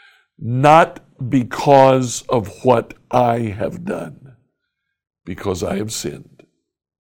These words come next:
I live in shame. Oh God, come and rescue me, not because of what I have done or who I am. Instead," verse thirteen,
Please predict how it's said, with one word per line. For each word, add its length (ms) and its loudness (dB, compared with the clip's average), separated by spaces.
I 180 -2
live 280 -4
in 160 -8
shame. 500 -16
Oh 100 -2
God, 360 0
come 260 -4
and 180 -4
rescue 460 -6
me, 280 -16
not 640 2
because 480 -2
of 200 -6
what 140 4
I 160 2
have 220 -4
done 320 -4
or 280 4
who 680 2
I 480 4
am. 640 -2
Instead," 1160 -8
verse 320 -2
thirteen, 640 -6